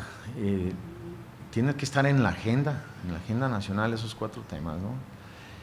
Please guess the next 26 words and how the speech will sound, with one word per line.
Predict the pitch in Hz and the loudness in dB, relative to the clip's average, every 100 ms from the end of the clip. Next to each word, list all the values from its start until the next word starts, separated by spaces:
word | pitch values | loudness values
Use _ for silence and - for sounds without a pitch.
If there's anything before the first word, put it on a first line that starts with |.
| - - - | -16 -10 -4
Eh, | 95 98 98 95 95 - - - - - - - - - | 2 4 4 2 0 -4 -12 -14 -12 -12 -14 -14 -14 0
tanto | 113 110 117 113 113 | 2 4 4 6 8
la | 113 107 101 | 8 8 6
corrupción | - 101 101 87 104 107 120 131 135 131 | 2 0 0 0 0 4 4 4 2 0
como | 113 101 98 | 0 2 4
rendición | 101 98 95 110 | 4 2 2 0
de | 113 | 0
cuentas, | 110 104 110 110 127 123 - - - | 0 0 0 0 -2 -4 -6 -12 -8
eh, | 104 98 90 | -4 -4 -4
pues | - 95 | -6 -2
realmente | 117 147 147 | -2 -2 -2
ellos | 156 143 | -4 0
vienen | 135 156 147 | 0 2 2
a | |
s-, | 104 - - - 95 87 | 0 -2 -10 -12 -12 -10
a | |
servir | - 90 95 113 | -8 -4 0 2
al | 143 | 2
pueblo, | - 170 226 160 82 87 110 | 2 0 0 -4 -10 -8 -2
no | 110 | 0
a | 120 | 0
servirse | 123 107 113 113 120 110 90 | -2 -2 -2 -2 -2 -2 -2
de | 92 | -2
ellos | 95 113 101 | 0 2 2
mismos, | 123 135 98 | 2 2 0
¿no? | 110 | 0